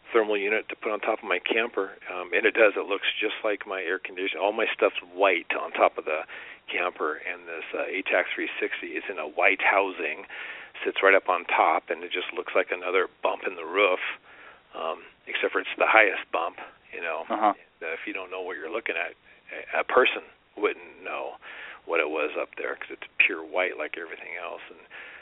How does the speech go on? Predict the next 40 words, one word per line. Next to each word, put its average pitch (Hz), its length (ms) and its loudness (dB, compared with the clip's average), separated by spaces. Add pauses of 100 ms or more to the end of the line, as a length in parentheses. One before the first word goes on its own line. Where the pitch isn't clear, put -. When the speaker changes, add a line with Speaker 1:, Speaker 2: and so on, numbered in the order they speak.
(320)
Speaker 1:
I'm 80 100 -14
gonna, 85 220 -8
um, 85 320 -12 (540)
I, - 300 0 (100)
I - 40 4
really 104 260 2
believe 98 400 -2
that 95 200 -2 (140)
sitting 104 220 -2
in 101 80 -6
that 82 160 -6 (160)
spot 104 300 4
overnight, 92 680 -2 (320)
um, 87 180 -10
if 82 100 -6 (100)
something 98 280 -2
is 92 160 -2 (140)
coming 98 240 -8
in 90 160 -8
knocking, 107 500 -4 (300)
um, 80 320 -12 (680)
when 82 240 -10
we 90 280 -8
all 87 180 -6 (160)
turn 92 220 -6
in, 95 240 -4 (340)
it's - 260 -10
gonna 95 220 0
happen 95 300 -2
again. 87 360 -8 (500)
Um, - 200 -14
Speaker 2:
Mm-hmm. 123 240 4 (220)
Speaker 1:
high 90 220 -2
probability 95 640 -6
that's 80 200 -8
gonna 92 160 -8
happen 80 280 -10
again. 80 400 -12
And 73 80 -18
this 107 160 2